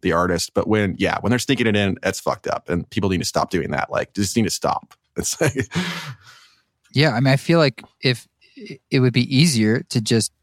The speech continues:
Speaker 2: D J and play other people's music, but I mean, it seems like, for instance, for you, you're making a choice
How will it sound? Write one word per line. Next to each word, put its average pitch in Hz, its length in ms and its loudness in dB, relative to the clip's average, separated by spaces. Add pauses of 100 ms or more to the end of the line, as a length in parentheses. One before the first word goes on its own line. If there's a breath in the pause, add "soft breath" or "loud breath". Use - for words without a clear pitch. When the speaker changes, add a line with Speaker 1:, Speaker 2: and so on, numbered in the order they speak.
(200)
Speaker 2:
D 127 180 4
J 117 220 4
and 107 120 2
play 113 160 2
other 110 140 2
people's 107 380 0
music, 107 400 2
but 110 100 2
I - 20 2
mean, 110 140 4
it 113 60 -2
seems 127 200 2
like, 113 160 0
for 113 120 2
instance, 113 220 2
for 107 80 -2
you, 131 280 4 (480 loud breath)
you're 120 100 4
making 123 360 4
a 104 40 2
choice - 680 0